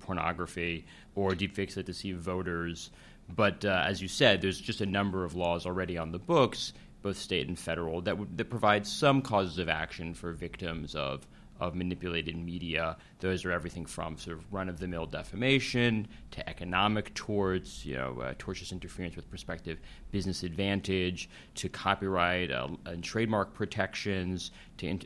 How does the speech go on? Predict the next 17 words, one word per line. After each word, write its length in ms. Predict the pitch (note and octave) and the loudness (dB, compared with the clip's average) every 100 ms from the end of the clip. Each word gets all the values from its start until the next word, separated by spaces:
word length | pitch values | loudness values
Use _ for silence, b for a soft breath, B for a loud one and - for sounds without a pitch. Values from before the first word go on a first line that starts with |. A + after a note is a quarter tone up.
| - | -2
intentional 500 | G2+ E2+ G#2 G2+ F#2+ | -2 -2 -2 0 -2
infliction 320 | F2+ G2 F2+ | -2 -6 -4
of 60 | |
emotional 320 | E2+ D2+ - D2 | -4 -4 -6 -8
distress 600 | - - - A2 - - | -8 -4 2 2 2 -4
torts, 500 | A2 G2+ F2+ E2+ - B B - | -2 0 0 -2 -10 B B -2
to 120 | C3 | 0
the 100 | A#2+ | 0
securities 560 | - A#2+ - E3+ F#2+ | -2 -6 2 4 4
laws, 340 | F2+ D2+ C#2 C#2+ | 2 2 2 -2
which 140 | F2+ | -8
would 120 | F2+ | -10
protect 480 | - F2+ F2+ E2 - | -8 -4 -2 -4 -6
against 480 | F2+ F2+ E2 D2+ - | -6 -4 -4 -6 -8
the 80 | F#2 | -4
use 260 | F#2 F2 | -4 -2
of 140 | E2 | -2